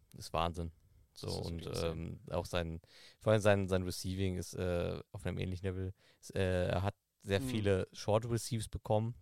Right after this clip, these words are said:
Speaker 1: die aber eigentlich immer zu einem First Down geführt haben. Hier auch ein Average von vier, äh, vier Komma drei. Ähm, du kannst ihm eigentlich jedes Mal den Ball geben, er macht immer mindestens seine vier, fünf Yards, dann hat er noch seine ausbrechenden Plays.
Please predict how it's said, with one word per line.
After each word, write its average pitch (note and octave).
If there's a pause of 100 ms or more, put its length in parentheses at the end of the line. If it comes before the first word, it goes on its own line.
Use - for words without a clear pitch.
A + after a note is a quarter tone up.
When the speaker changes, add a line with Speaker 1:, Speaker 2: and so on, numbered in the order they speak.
(180)
Speaker 1:
die G2+
aber F2+
eigentlich F2
immer F#2
zu -
einem F#2
First F#2
Down F#2+
geführt F#2+
haben. F#2 (320)
Hier -
auch E2+
ein F2+
Average F2+
von F#2+
vier, F#2+ (160)
äh, F2+
vier -
Komma F2
drei. E2 (480)
Ähm, D#2+
du -
kannst F#2
ihm F#2+
eigentlich E2+
jedes F#2
Mal F2+
den E2+
Ball E2+
geben, F2
er E2+
macht E2
immer F2+
mindestens F2
seine E2+
vier, -
fünf F2
Yards, F2
dann E2+
hat E2+
er F2
noch F2
seine F2
ausbrechenden F2+
Plays. F2